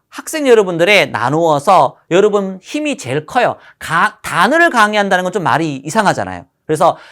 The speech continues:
그 단어를 여러분들이 암기할 때 나눠서 암기하시되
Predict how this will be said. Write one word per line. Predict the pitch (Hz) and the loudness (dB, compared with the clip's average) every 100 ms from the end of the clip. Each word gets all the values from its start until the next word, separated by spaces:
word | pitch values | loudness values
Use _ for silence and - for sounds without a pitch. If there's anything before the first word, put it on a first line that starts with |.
| - | -4
그 | 233 240 226 | 2 4 4
단어를 | - 147 165 202 196 | 4 2 2 2 2
여러분들이 | 175 190 160 185 208 | 2 0 0 0 2
암기할 | 131 143 170 170 | 2 0 0 0
때 | 170 147 | 0 0
나눠서 | 139 151 | 0 -2
암기하시되 | 139 156 196 269 254 208 180 - | -6 -6 -8 -6 0 2 2 0